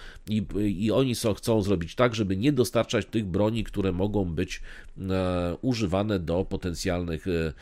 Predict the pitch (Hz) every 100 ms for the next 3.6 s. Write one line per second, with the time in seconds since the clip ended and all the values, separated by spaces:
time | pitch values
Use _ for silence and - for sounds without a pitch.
0 | - - 76 82 98 98 92 78 82 117
1 | 170 185 127 110 107 - 117 113 95 95
2 | 87 - 110 87 82 87 90 - 87 80
3 | 85 104 151 185 139